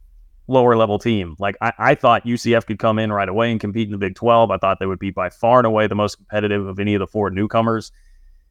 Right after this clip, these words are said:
this year, and I, I definitely stand by that here at, at this point. Like, they, they have dudes, and, uh, th-, this is not somebody you should be overlooking and thinking K-State will have a decided talent advantage.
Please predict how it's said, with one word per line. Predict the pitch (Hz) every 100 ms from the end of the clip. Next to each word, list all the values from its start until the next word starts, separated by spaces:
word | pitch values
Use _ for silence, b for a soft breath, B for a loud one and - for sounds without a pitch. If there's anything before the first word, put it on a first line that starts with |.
| _
this | 127 127
year, | 135 123 123
and | 110 101 98
I, | 90 85
I | 92
definitely | 98 113 - 98 95
stand | - 98
by | 92 90
that | 90 90
here | 101 95
at, | 92 -
at | 101 98
this | 101
point. | - 98 85 -
Like, | 90
they, | 117 120 104
they | 98 123 135
have | 123 120 98
dudes, | 107 90 - - -
and, | 92 90 90 87
uh, | 87 87 85 90
th-, | 95 104
this | 101 107
is | 101
not | 107 110 98
somebody | 110 104 101
you | 98
should | 101
be | 98
overlooking | 98 98 95 98 104
and | 92 95
thinking | 95 92
K-State | 95 98 95
will | 90 92
have | 90
a |
decided | 90 95 92 87
talent | _ 98 87 _
advantage. | _ _ _ _